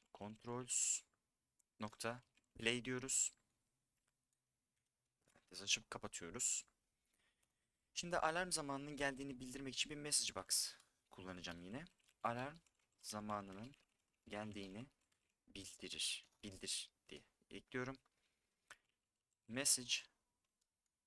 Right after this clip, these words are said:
box show alarm zamanı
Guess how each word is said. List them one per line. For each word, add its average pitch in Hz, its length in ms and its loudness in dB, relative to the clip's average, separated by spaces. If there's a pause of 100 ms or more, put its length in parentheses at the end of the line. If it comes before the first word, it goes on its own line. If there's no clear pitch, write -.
(380)
box - 460 2 (520)
show 113 560 6 (1900)
alarm 143 400 -4 (1200)
zamanı 92 680 -4